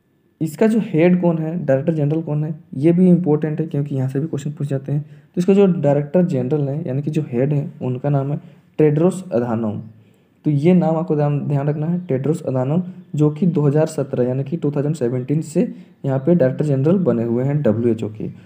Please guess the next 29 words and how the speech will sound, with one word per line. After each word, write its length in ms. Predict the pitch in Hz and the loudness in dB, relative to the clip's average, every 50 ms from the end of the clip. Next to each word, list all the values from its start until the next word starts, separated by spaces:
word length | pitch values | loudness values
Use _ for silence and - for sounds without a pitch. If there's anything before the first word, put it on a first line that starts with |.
| - _ _ - | -20 _ _ 0
और 140 | - 156 156 | 2 4 6
ये 140 | 156 175 202 | 6 6 6
जो 120 | 202 226 208 | 6 6 4
है 120 | 214 214 214 | 4 4 4
टेड्रोस 400 | 202 165 160 175 180 190 185 185 | 4 2 2 2 0 -2 -2 -2
अधानोम, 400 | 143 139 139 135 131 127 143 170 - - - - _ - | -4 -4 -2 -2 -4 -4 -4 -6 -8 -12 -20 -18 _ -8
ये 240 | 151 135 139 170 190 | -6 -2 2 2 2
इरिट्रिया 680 | 175 190 - 147 151 147 147 147 151 151 151 147 135 - - - | 2 2 2 2 2 2 2 2 0 0 2 2 2 0 -2 -4
जो 180 | 127 143 160 | -2 -2 0
कि 140 | 160 - 180 | 2 2 2
एक 200 | 180 180 180 180 | 2 2 2 -2
अफ्रीकन 460 | 123 127 - - 143 135 139 170 180 | -4 -4 -2 -2 -2 0 0 0 0
country 380 | 180 151 143 143 147 156 160 151 | 0 0 0 0 0 -2 -2 -4
है, 220 | 156 151 165 185 180 - - - - - _ _ _ _ _ _ - | -2 -2 -4 -4 -4 -6 -14 -20 -20 -20 _ _ _ _ _ _ -2
उन्हीं, 420 | 156 160 160 160 175 196 196 185 - - - - - - - | 0 2 4 6 6 6 4 4 -2 -6 -10 -12 -10 -4 0
वहीं 260 | 143 143 156 185 185 | 2 4 4 4 4
के 160 | 180 190 240 - - - - - | 4 2 2 0 -2 -8 -8 -6
रहने 280 | 120 120 127 131 139 | -6 -4 -2 -2 0
वाले 200 | 151 147 147 151 | 2 2 2 2
हैं 100 | 165 170 | 2 0
या 180 | 170 165 170 180 - - - - _ _ 127 | 0 0 -2 -4 -6 -10 -20 -20 _ _ -6
वहीं 160 | 127 135 156 | -4 -2 -2
से 140 | 147 - 185 175 | 0 2 2 2
ये 160 | - 175 247 | 4 4 2
belong 340 | 175 156 147 131 135 131 123 | 2 2 0 0 0 -2 -2
करते 280 | 120 117 113 - - 117 | -2 -4 -4 -6 -8 -10
हैं। 100 | 113 - | -8 -4
तो 80 | - 143 | -6 -6
इरिट्रिया 640 | - - 135 139 139 135 - 143 143 151 175 185 | -4 -2 -2 -2 -2 -2 -2 -2 0 2 0 0